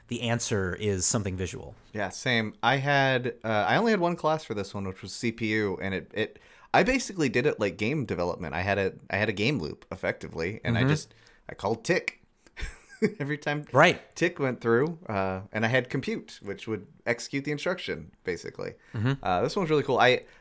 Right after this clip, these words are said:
Speaker 2: I enjoyed this, the part two of this a lot, uh, for exactly the same reasons you did. I did run into an interesting problem, which was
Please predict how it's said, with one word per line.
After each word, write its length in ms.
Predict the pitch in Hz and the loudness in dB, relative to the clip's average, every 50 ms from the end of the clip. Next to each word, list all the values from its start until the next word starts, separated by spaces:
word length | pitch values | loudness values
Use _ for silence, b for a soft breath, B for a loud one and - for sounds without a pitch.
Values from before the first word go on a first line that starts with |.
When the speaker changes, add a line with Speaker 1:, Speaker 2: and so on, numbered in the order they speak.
| B B - | B B 2
Speaker 2:
I 80 | 120 | 4
enjoyed 640 | 123 127 123 117 110 123 123 131 131 131 117 104 - - | 4 4 4 2 2 2 4 4 4 4 2 0 -8 -12
this, 340 | - 117 110 101 - - - - | -2 0 0 0 0 -4 -12 -6
the 160 | - 113 104 95 | 0 0 0 0
part 300 | - - 127 120 - - | 2 2 2 2 2 0
two 180 | - 117 107 | 0 2 2
of 80 | 101 90 | 2 2
this 180 | 95 92 - | 0 -2 -2
a 60 | - 95 | -2 -4
lot, 460 | 90 85 92 92 90 87 - - - _ - | -2 2 2 4 4 4 2 -2 -6 _ -4
uh, 220 | 92 82 76 78 | -2 -2 -2 -2
for 240 | 78 - - 101 95 | -4 -4 -4 -2 -2
exactly 400 | 90 - 104 95 92 - - 98 | -2 0 2 0 0 0 -2 -6
the 40 | 90 | -4
same 200 | - 95 90 90 | -2 -4 -2 -2
reasons 220 | 90 90 87 - | -4 -6 -6 -8
you 60 | 92 | -8
did. 180 | 90 92 90 - B B B B B | -4 -4 -6 -6 B B B B B
I 60 | 120 | 0
did 260 | 113 - 131 143 156 147 | 2 4 4 4 6 6
run 160 | 147 143 135 | 6 6 6
into 220 | 127 117 - 127 113 | 4 2 2 2 0
an 40 | |
interesting 320 | 104 104 - - - 110 101 | 0 0 -4 -4 -6 -6 -4
problem, 360 | - - 101 98 95 101 95 | 0 2 2 2 2 0 -4
which 240 | 95 92 - - - | -6 -6 -6 -4 -2
was 260 | 101 95 92 85 - | 0 0 0 -2 -6